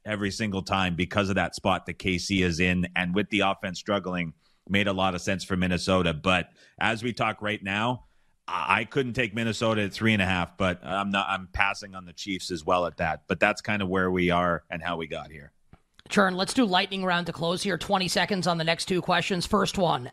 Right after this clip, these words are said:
Speaker 2: have the Cincinnati Bengals hit rock bottom yet, or does that come Sunday against the Arizona Cardinals? Current point spread is three.
Speaker 1: Hit rock bottom this past week.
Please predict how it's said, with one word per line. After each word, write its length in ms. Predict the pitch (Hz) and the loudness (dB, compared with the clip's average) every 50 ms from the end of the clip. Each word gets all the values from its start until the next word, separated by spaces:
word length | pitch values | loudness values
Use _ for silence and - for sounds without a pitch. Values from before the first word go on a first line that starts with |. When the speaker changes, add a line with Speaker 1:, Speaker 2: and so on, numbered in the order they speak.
| - | 0
Speaker 2:
have 220 | - 196 202 180 165 | 2 4 4 2 0
the 80 | 196 | -2
Cincinnati 580 | - - 247 247 220 - 254 240 233 226 226 208 | 0 0 0 2 2 0 2 2 2 2 2 0
Bengals 480 | 170 208 202 202 185 180 180 170 - | 0 0 0 0 0 0 0 0 0
hit 180 | - 214 196 - | -2 -4 -6 -4
rock 360 | 156 165 190 180 190 - - | 0 0 2 2 2 0 0
bottom 340 | - 196 185 180 190 202 208 | 0 2 2 2 0 0 0
yet, 260 | 202 208 220 233 - | 0 2 2 2 0
or 140 | 180 170 180 | 0 -2 -2
does 140 | 170 147 139 | -2 0 2
that 180 | 202 185 175 | 2 0 0
come 180 | - 196 185 170 | 0 -4 -6 -4
Sunday 340 | - - 196 170 165 165 160 | -4 -4 -4 -2 0 0 -2
against 240 | 156 156 147 143 - | 0 -2 -4 -4 -2
the 120 | 180 170 | 0 2
Arizona 380 | 160 151 156 135 156 151 143 - | 2 2 2 0 -2 -4 -4 -2
Cardinals? 420 | - 165 147 143 139 135 135 - | 0 0 0 0 -2 -4 -4 -2
Current 260 | - 190 185 175 160 | 0 2 2 2 2
point 220 | - 175 175 160 - | 2 2 2 0 2
spread 180 | - 175 156 | 0 0 0
is 140 | 147 135 - | 0 -2 -4
three. 380 | - 165 139 135 120 107 113 _ _ _ _ _ _ _ _ _ _ _ _ _ _ _ _ _ _ _ _ _ _ | -4 -4 -4 -4 -6 -6 -8 _ _ _ _ _ _ _ _ _ _ _ _ _ _ _ _ _ _ _ _ _ _
Speaker 1:
Hit 320 | - - - 139 160 165 151 | -6 0 2 2 2 2 0
rock 380 | 156 147 147 147 143 - - | 0 0 2 0 0 -2 -6
bottom 520 | 139 131 135 139 139 147 143 143 139 147 - _ _ - | -4 -2 0 0 0 -2 -2 -4 -8 -10 -12 _ _ -16
this 240 | 101 90 117 123 110 | -8 -4 -4 -4 -2
past 400 | - - 120 127 131 127 - - | 2 2 2 2 0 -4 -8 -6
week. 420 | 123 139 139 131 - - - - | -4 -4 -4 -4 -6 -10 -20 -20